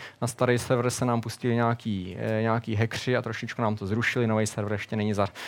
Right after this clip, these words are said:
zařízený, ale bude to. Takže učitel chemie přijde a kromě toho, že tam najde databázi chemických pokusů, tak tam najde databázi chemických po-, pomůcek. Najde k tomu popisky, jakým způsobem si to má vytvořit, jak to bude fungovat nejlíp, vytiskne si,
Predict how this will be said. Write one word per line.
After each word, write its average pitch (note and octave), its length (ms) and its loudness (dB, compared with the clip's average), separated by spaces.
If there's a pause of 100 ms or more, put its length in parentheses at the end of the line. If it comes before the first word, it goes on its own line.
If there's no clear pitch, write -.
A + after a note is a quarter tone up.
(100)
zařízený, G#2+ 480 4
ale C3 160 6
bude E3 240 6
to. - 180 0 (500)
Takže G#2+ 340 2
učitel C3 400 2
chemie G#2 360 0
přijde F#3+ 520 4 (360)
a - 60 6
kromě D#3+ 320 8
toho, D3+ 140 6
že C#3 100 4
tam C#3+ 140 4
najde C#3 220 8
databázi C3+ 460 6
chemických A#2+ 480 2
pokusů, C#3 400 -6
tak C3 160 0
tam C#3 140 6
najde C#3 220 8
databázi A#2 420 6
chemických D3 420 0
po-, F#3 120 2 (200)
pomůcek. G3 600 2 (360)
Najde C3 260 8
k - 60 -12
tomu A2+ 340 2
popisky, A#2+ 420 0
jakým A#2+ 240 2
způsobem E3+ 420 0
si E3 120 -2
to E3 120 -2
má E3 120 4
vytvořit, D#3 560 0 (200)
jak C3 180 6
to C#3 80 -2
bude B2+ 160 2
fungovat A2 500 0
nejlíp, F3+ 420 2 (200)
vytiskne D3 480 2
si, E3+ 320 2